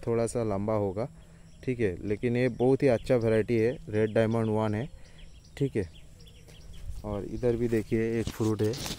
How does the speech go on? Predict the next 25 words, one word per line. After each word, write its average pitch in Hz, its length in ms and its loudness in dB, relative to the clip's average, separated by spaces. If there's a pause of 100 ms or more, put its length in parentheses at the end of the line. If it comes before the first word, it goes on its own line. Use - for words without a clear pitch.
(1500)
ठीक 120 140 -10
है, 110 140 0
ऐसा, 113 360 0
ऐसा 110 320 0
तर-, 110 220 0 (180)
ऐसा, 113 300 -2 (440)
आ, 107 160 2
फ्रूट 113 340 -2
होगा, 104 340 -2 (1400)
ठीक 120 180 -6
है। 101 80 -2
और 107 200 2
इसमें 135 460 -4
प्रोटेक्शन 131 540 -2
बोले 127 240 0
तो 135 140 -4
बहुत 127 320 -2
ही 139 60 0
अच्छा 123 280 -2
प्रोटेक्शन 120 500 -6
है, 123 60 -4
बहुत 117 300 -4
ज़्यादा 110 280 -2
प्रोटेक्शन 104 480 -8
है, 120 120 -6